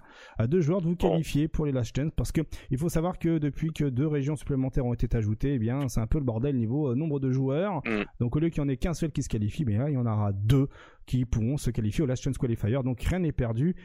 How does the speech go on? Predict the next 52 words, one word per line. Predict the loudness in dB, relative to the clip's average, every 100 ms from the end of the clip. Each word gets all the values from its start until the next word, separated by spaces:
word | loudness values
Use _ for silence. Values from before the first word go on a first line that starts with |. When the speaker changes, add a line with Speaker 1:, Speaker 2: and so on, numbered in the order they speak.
| -14
Speaker 1:
si | 0 2
vous | 4
n'avez | 2 0
pas | -2
assez | 0 -2
de |
points. | 2 2 0 -4 -18 -6 -2
Euh, | 2 2 2 2 2 2 0 0
let's | 0 2 2
go, | 0 0
let's | 0 0
go, | 2
let's | 2 2
go, | 2
et | 2
bonne | 0
chance | -2 0
à | 0
vous. | 0 -2 -10 -16 _ _ _ _
Speaker 2:
Alors | 6 10 10
là, | 8
je | 4
viens | 0
de, | 4 4
il | 6
y | 6
a, | 6
il | 6
y |
a | 6 6 4
Fix | -4 -8
Missy, | -6 -2
merci, | 0 0 0 0 2
euh, | 4 2 2
le | 2
bro | 2 2
sur | 2
le | 0
chat | 4 2 2
qui | -6 -8 -8 -8 0
vient | 0
de | 2
poster | 0 0
le | 0 2
lien, | 2
c'est | 2 0
bien | 2
le, | 2 0
le | 0 0
install | 2 4 6
à | 4
Helsinki. | 0 -4 -6 -8 -8